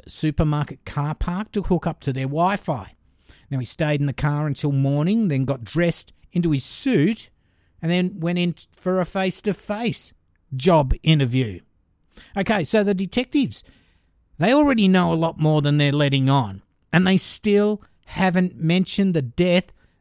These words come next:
of Grant's parents and brother. So, in all this time, Grant's sitting there, he's been dragged in by the coppers. They're asking him all the questions about his family, what he does, what he's not doing. And yet,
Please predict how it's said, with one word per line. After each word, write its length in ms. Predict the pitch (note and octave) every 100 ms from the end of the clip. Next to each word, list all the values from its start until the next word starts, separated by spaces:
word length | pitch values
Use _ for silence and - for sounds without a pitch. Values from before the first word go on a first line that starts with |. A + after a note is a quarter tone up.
| -
of 160 | F#3
Grant's 380 | F3+ F3 F3 -
parents 420 | - F#3 E3+ E3
and 140 | E3+ D#3
brother. 320 | G#3 D#3 G2+ _ - -
So, 180 | G3+ D3+ - _ _ _ -
in 160 | F3+
all 540 | - G3 G#3 A#3 B3 A3+
this 280 | A#3 G3
time, 600 | - G3+ G#3+ D#3 F3+ C#4 A#3+ _ _ _ _ _ _ _ _
Grant's 300 | D#3 A3 A#3
sitting 340 | - A3 G#3 F3+
there, 220 | D#3+ A3+
he's 200 | A3+ D3+
been 160 | E3
dragged 360 | D3 E3+ A3+ A3
in 140 | G3
by 160 | F#3 F#3
the 80 | F3
coppers. 520 | - G#3 F3 G3+ - _ -
They're 200 | B2 G3
asking 380 | A3+ - C4+
him 120 | C4+ B3+
all 160 | A#3+
the 60 | A3+
questions 680 | - A#3 - - G3 G3 F#3
about 300 | F3 E3 C#3+
his 180 | G#3+ -
family, 880 | G3+ F#3 F#3 F#3 F#3 F#3 F3+ F3+
what 140 | F3+ C3
he 80 | G3+
does, 520 | G#3+ F#3+ F#3 F#3 -
what 120 | B2+
he's 240 | E3+ F#3
not 340 | F3 G3 G3+ D3
doing. 420 | F3+ F#3 F3+ F#3 - - - _ _ _ _ _ _ _ _ _ _ -
And 300 | G3 F3+ F3+
yet, 540 | C#3 D#3 A3 A#2 -